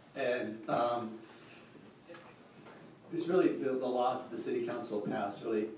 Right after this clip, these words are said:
remind me of the laws in the sixties that prevented people from voting, uh, just because of their color. And, um, you know,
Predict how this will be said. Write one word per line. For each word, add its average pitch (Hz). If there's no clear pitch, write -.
remind 113
me 104
of 101
the 104
laws 101
in 107
the 107
sixties -
that -
prevented 110
people 123
from 107
voting, 127
uh, 107
just -
because 113
of 104
their 95
color. -
And, 101
um, 101
you -
know, -